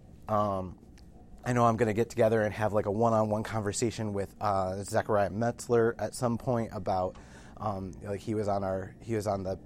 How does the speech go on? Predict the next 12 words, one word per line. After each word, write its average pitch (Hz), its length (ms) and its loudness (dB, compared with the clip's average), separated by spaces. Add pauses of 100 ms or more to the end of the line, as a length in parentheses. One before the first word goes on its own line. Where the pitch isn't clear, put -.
podcast 104 560 0
to - 40 -12
talk 107 260 -4
to 107 120 -4
us 98 100 -6
about, 92 420 -6
like, 87 220 -12
the 92 80 -10
Spider-Man 113 480 0
movies, 104 480 -2 (680)
and, 104 540 -2
uh, 95 420 -4